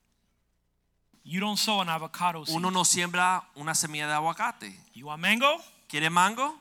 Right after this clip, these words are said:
Speaker 1: You have to sow a mango.
Speaker 2: Siembra semilla de mango.
Speaker 1: So whatever you sow,
Speaker 2: O sea, lo que uno siembra,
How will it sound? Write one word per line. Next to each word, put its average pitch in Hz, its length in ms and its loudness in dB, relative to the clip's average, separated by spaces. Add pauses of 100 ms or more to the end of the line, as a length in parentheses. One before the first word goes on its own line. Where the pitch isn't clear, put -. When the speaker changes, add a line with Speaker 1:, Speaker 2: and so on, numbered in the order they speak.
Speaker 1:
You 185 120 2
have 208 120 2
to 190 60 -8
sow 196 220 2
a 180 60 2
mango. 190 380 0 (180)
Speaker 2:
Siembra 151 540 0 (200)
semilla 151 320 -4
de 165 80 0
mango. 196 440 -2 (100)
Speaker 1:
So 220 200 4
whatever 233 520 8
you 247 200 2
sow, 254 480 4 (180)
Speaker 2:
O 143 80 -4
sea, 196 240 6
lo 165 180 2
que 175 120 -8
uno 208 160 0
siembra, 226 680 2